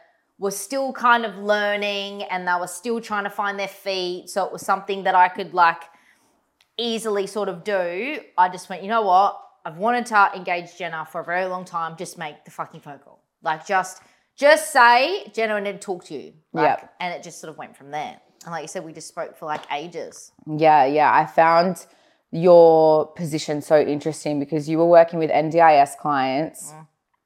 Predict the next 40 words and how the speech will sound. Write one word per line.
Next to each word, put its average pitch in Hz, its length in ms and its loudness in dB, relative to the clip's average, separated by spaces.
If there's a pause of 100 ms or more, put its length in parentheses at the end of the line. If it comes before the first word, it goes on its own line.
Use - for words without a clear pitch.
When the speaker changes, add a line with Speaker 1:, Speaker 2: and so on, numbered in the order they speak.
(280)
Speaker 2:
and 151 400 0
you 160 320 4
are, 151 140 8
you 165 140 6
are 185 100 10
in 156 160 -2
country 160 680 -2 (400)
Australia. 151 520 6
Where 160 140 2
are - 20 2
you 165 80 0
Speaker 1:
Mm-hmm. - 40 -12
Speaker 2:
from? 175 300 -4 (380)
Speaker 1:
Gundawindi. 175 640 -4
<laughs> - 80 -14
Speaker 2:
Gundawindi. 175 640 4
How 226 280 6
far 214 640 6 (640)
from 208 220 6
the 196 80 6
coast 170 460 4
is 165 140 -4
that 127 280 2
for - 100 -8
anybody 160 260 -2
Speaker 1:
A 262 100 10
Speaker 2:
listening? 247 240 4
Speaker 1:
long 233 180 2
way. 185 300 0
So 226 420 2 (320)
four 277 480 2
hundred 269 380 0
and 254 120 -6
fifty 226 280 -16
kilometres 220 540 -4
from 208 200 -8
the 202 60 -10
Gold 185 260 -2
Coast, 151 340 -8
thereabouts. 160 520 -8